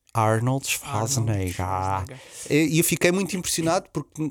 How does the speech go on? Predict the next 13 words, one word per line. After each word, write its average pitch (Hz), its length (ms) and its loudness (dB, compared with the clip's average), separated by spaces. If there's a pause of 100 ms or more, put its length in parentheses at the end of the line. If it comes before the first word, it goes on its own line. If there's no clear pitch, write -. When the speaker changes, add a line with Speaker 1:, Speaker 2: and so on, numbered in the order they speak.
Speaker 1:
temos 156 180 2
muito 165 180 2
aquela 151 240 4
ideia, 151 280 4
não 123 100 2
é? 143 80 6
O 131 60 2
gajo 123 240 4
dos 120 160 2
músculos 127 440 0
que - 140 -4
é 101 320 2
desmiolado. 113 720 0